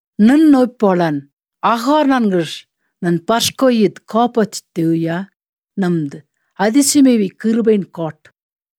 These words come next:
Nan konman modir en kopot tuvi, nan tuvulkots en margovstuvi. En olgikum ert walla olangrish,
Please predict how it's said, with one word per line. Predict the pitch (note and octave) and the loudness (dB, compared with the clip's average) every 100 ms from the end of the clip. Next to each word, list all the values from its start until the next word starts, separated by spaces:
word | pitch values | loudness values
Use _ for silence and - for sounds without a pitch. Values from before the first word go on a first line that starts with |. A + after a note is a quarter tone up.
| _ _ _ _ - | _ _ _ _ -2
Nan | G#3 G3 | 0 0
konman | F3 B3 C#4 C#4+ C#4+ B3+ | 0 2 4 6 6 4
modir | A3 G#3+ G#3 G3 _ | 2 2 2 0 _
en | E3+ D#3+ | -10 -10
kopot | - G#3 A#3 A#3+ G#3 - | -4 -2 0 -2 -4 -6
tuvi, | - D#3 D#3 G3+ _ _ _ _ - | -12 -8 -8 -10 _ _ _ _ -8
nan | F#3 F3+ D#3+ | -2 -2 -2
tuvulkots | C4+ D4+ C#4 A#3+ A3 - F3+ - - _ _ | 0 2 2 0 -2 -4 -10 -6 -8 _ _
en | - E3 D#3+ | -10 -8 -4
margovstuvi. | F#3 A3 A#3 A#3 - - D#3 D3+ C#3 _ _ _ _ _ _ _ _ _ _ _ - | -4 -4 -4 -6 -8 -12 -12 -10 -12 _ _ _ _ _ _ _ _ _ _ _ -2
En | A3+ A#3 | 0 2
olgikum | A#3+ D4 D#4 C#4 C#4 C4+ A#3+ - _ - | 2 4 4 2 0 0 -2 -4 _ -4
ert | F3+ F3 - - | -4 -4 -10 -4
walla | F#3+ A#3+ C4 C#4 | 0 2 2 2
olangrish, | A3+ G3+ F3+ D#3+ G3+ - | 2 0 -4 -4 -4 -6